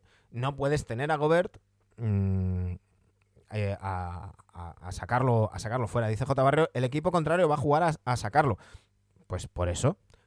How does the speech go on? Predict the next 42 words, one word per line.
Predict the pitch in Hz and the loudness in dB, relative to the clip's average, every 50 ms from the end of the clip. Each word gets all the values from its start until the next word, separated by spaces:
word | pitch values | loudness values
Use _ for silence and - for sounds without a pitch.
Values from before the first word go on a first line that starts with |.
| _ _ - | _ _ 0
Por | - 113 113 135 | 2 4 4 6
eso | 151 - 196 | 6 6 8
no | 180 170 165 | 8 8 8
puedes | 139 165 160 156 151 - | 8 6 6 6 6 6
ser | - 147 143 | 4 2 4
Quinn | - 147 147 139 135 127 | 4 2 2 2 2 0
Snyder | - 135 139 165 156 123 107 101 - _ - | 0 2 2 4 2 2 0 -2 -6 _ -6
y | 117 | -4
mantenerlo. | 113 110 113 98 117 113 113 107 92 95 90 - _ _ _ _ _ _ _ | -4 -4 -4 -4 -2 -2 -2 -2 -2 -4 -8 -10 _ _ _ _ _ _ _
Y | 135 135 | -4 -2
no | 139 151 139 | 0 0 2
puedes | - 156 147 147 143 131 - | 2 2 4 4 4 2 2
jugar | - 131 123 131 135 131 | 2 4 6 6 6 6
en | 127 127 120 | 4 2 2
zona | - 117 135 127 95 - _ _ _ _ _ _ _ _ _ _ _ | 2 2 2 2 0 -4 _ _ _ _ _ _ _ _ _ _ _
para | - 113 110 110 | -4 -4 -2 -2
que | 104 110 | -2 -2
te | 98 110 | -2 -2
tiren | 95 117 110 110 107 | -2 -2 0 0 0
de | 107 | -2
fuera. | 98 - 104 87 87 90 - _ _ _ _ _ _ _ _ _ _ _ _ _ _ _ _ _ _ _ | -2 -2 -6 -6 -6 -12 -16 _ _ _ _ _ _ _ _ _ _ _ _ _ _ _ _ _ _ _
Porque | _ 113 110 104 113 | _ -2 0 2 4
lo | 117 117 - | 4 4 2
que | - 117 | 0 0
no | 120 135 156 170 | 2 2 4 6
le | 175 175 | 6 6
puedes | 180 185 170 160 - | 8 6 6 6 4
pedir | - 160 165 165 156 | 2 2 4 6 6
a, | 156 151 147 147 147 147 - - | 6 6 6 4 0 -4 -4 0
a | 143 147 143 | 2 4 4
Rudy | 147 156 165 160 | 4 4 4 6
Gobert | 151 160 175 202 220 233 - - _ _ - _ - | 6 8 8 8 6 4 -2 -12 _ _ -20 _ -4
es | - 143 - | -2 -2 0
que | - 151 | -2 -2
esté | - - 139 123 | 0 2 2 0
punteando | - - 135 135 127 117 143 170 190 196 | 2 0 -2 -2 2 2 2 4 4 4
el | 196 165 | 4 4
triple | 196 202 220 214 240 240 254 - _ _ _ _ _ | 2 0 0 4 4 2 2 2 _ _ _ _ _
y | - 151 143 | 0 0 0
cerrando | 127 131 135 123 135 143 143 135 | 2 2 2 2 4 4 4 4
el | 123 107 | 4 2
aro. | 95 87 87 90 | 2 -2 -8 -10